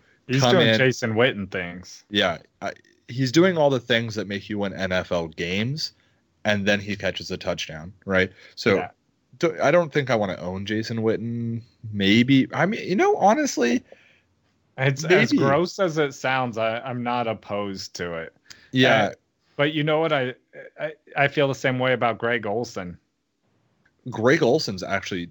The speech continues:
Speaker 2: looks super good.
Speaker 1: Yeah.
Speaker 2: Greg Olsen's, like, a top ten tight end right now.
Speaker 1: Yeah, he's gonna,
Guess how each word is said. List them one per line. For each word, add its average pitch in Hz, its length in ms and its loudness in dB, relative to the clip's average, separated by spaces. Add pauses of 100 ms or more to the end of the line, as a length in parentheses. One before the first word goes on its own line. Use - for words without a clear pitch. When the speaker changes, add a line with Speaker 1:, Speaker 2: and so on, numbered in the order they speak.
(120)
Speaker 2:
looks 95 300 -6
super 127 600 -2
good. - 280 -18 (220)
Speaker 1:
Yeah. 110 520 2 (560)
Speaker 2:
Greg 143 240 2
Olsen's, 135 520 -2
like, 90 200 0 (400)
a 104 100 0
top 113 300 0
ten 104 180 -4
tight - 240 -14
end 107 180 -4
right - 160 -4
now. - 200 -18 (300)
Speaker 1:
Yeah, 123 460 4
he's 143 360 -2
gonna, 127 420 0